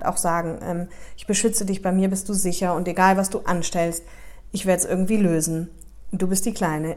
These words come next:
ich bin die Große." Und wenn du das regelmäßig machst, also auch hier würde ich dir wirklich empfehlen, jeden Tag,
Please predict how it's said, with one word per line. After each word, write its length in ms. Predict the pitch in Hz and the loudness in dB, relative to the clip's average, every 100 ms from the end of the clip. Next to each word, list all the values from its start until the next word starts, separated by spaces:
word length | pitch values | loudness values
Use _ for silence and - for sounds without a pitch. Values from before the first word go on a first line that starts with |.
| - | -6
ich 160 | 156 - | -6 -4
bin 140 | 160 | -4
die 60 | 165 | -4
Große." 400 | - 196 - 202 - - - - - - - - - | -8 -8 -10 -12 -16 -20 -20 -18 -20 -20 -8 -8 -4
Und 340 | - 196 202 196 - - - - - | 4 4 4 0 -8 -16 -18 -12 6
wenn 140 | 226 | 8
du 100 | 262 | 10
das 260 | 269 302 294 | 10 8 8
regelmäßig 580 | 285 262 254 240 240 233 | 6 8 8 6 4 4
machst, 280 | 202 190 | 2 2
also 200 | 185 190 | 0 2
auch 120 | 190 196 | 2 2
hier 200 | 240 220 | 2 2
würde 80 | |
ich 80 | 220 | 2
dir 160 | 226 202 | 2 2
wirklich 240 | 240 - | 2 0
empfehlen, 520 | 220 208 220 208 208 | -2 0 2 2 2
jeden 220 | 202 208 202 | 2 2 2
Tag, 460 | - 202 269 330 | 2 2 2 0